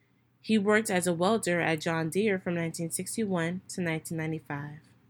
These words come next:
Lauren Dudley. Lauren Wayne Dudley, eighty-five, passed away Thursday, April thirtieth, at his home in Des Moines. Lauren was born February sixteenth, nineteen thirty-five,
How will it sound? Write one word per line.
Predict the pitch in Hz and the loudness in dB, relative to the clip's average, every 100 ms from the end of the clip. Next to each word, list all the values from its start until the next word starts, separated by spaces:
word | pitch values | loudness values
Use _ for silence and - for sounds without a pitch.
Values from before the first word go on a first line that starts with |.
| _ _ _ _ _ | _ _ _ _ _
Lauren | 196 226 208 220 214 | -2 0 2 2 2
Dudley. | 190 175 170 170 - _ _ _ _ _ _ _ _ _ _ | 0 0 -4 -6 -12 _ _ _ _ _ _ _ _ _ _
Lauren | 185 196 196 190 | 0 2 2 2
Wayne | 202 196 190 | 2 4 4
Dudley, | 196 202 196 180 | 4 4 2 2
eighty-five, | 185 190 190 190 190 | 2 0 0 0 0
passed | 202 185 - | -2 -4 -4
away | 185 180 | -2 -2
Thursday, | 175 202 202 202 180 | 0 -2 0 0 -2
April | 180 185 | -4 -6
thirtieth, | 196 208 185 156 156 _ - _ - | -2 -2 -2 -4 -6 _ -20 _ -2
at | 220 | 0
his | 220 | 0
home | 202 185 175 | 0 -2 -2
in | |
Des | 170 | -2
Moines. | 165 156 151 156 _ _ _ _ _ _ _ _ _ _ - | -4 -4 -6 -10 _ _ _ _ _ _ _ _ _ _ 0
Lauren | 202 202 190 | 2 4 2
was | 190 | 0
born | - 180 180 | 0 0 2
February | 180 175 180 190 | -2 0 -2 0
sixteenth, | 220 - 233 202 202 | -4 -4 -2 -2 -2
nineteen | 165 170 190 | -6 -4 -4
thirty-five, | 202 214 - 165 165 165 | -4 -6 -2 -2 0 -4